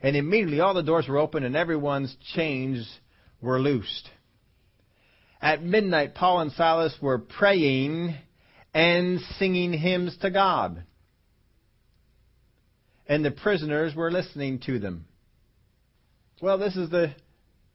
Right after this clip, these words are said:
prayer, and the next two are real similar. Real easy to get 'em mixed up. I,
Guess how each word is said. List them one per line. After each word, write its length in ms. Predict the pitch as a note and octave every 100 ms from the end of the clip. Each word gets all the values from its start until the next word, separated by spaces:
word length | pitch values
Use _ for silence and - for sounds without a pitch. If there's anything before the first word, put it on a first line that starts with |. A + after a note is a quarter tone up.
| _ _ _ -
prayer, 280 | F#3 F#3
and 340 | E3 D#3 C#3 C#3+
the 160 | C#3+
next 280 | E3+ G#3 -
two 140 | G#3+ F#3+
are 100 | C#3+
real 300 | C#3 G3 F3
similar. 520 | - G3+ D#3+ C3 C#3+ _ _ _ _ _ _ _ _ _ _ _ _ _ _ _ -
Real 220 | C3 D3
easy 180 | C#3 B2+
to 80 | B2+
get 160 | C3
'em 160 | B2 B2
mixed 260 | B2+ -
up. 160 | C#3+ C#3
I, 100 | A2+